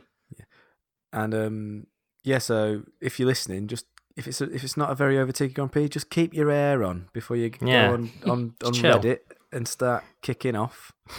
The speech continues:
Speaker 2: <laughs> Just chill.
Speaker 1: Just chill out for a, for, just wait a couple of races, all right? Don't, don't go mental.
Speaker 2: <laughs>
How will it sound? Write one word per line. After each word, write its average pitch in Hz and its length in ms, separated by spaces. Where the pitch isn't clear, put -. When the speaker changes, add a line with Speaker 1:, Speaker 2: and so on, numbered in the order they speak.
Speaker 2:
<laughs> 135 1500
Just - 320
chill. 131 440
Speaker 1:
Just - 260
chill 147 240
out 147 280
for 104 200
a, 98 40
for, - 180
just 151 280
wait 175 160
a - 40
couple - 280
of 117 60
races, 104 380
all 90 100
right? 139 300
Don't, 139 460
don't 147 220
go 135 120
mental. 95 420
Speaker 2:
<laughs> 139 40